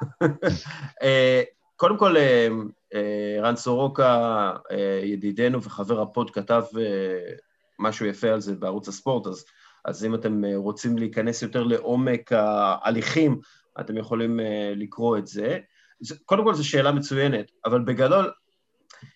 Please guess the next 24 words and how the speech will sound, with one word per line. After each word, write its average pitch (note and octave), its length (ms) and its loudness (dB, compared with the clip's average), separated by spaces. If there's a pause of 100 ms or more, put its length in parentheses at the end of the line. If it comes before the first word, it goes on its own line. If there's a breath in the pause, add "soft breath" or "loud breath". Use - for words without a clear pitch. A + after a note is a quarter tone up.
(160 loud breath)
יש D#3+ 260 4
עכשיו F3 400 4
הרבה C3 260 4
יותר E3 280 0
סיכוי D3 460 2
למצוא B2+ 420 0
כישרון C#3+ 540 2
מאשר A2+ 340 0
היה A2 200 4
בשנות G#2+ 360 -6
השבעים, A2 400 -4
השמונים A2 440 -2
או G#2 60 0
התשעים. G2 680 -10 (340 soft breath)
כלומר, A#2 300 0
אם G3 140 2
אתה G#3 160 -2
כישרון D3 680 2
כלשהו C#3+ 600 0
בעולם, A#2+ 680 2 (100)
בכדורסל, A2 760 -2 (380)
סביר C3+ 440 0
להניח C#3 840 0 (420)
ש-, - 200 -8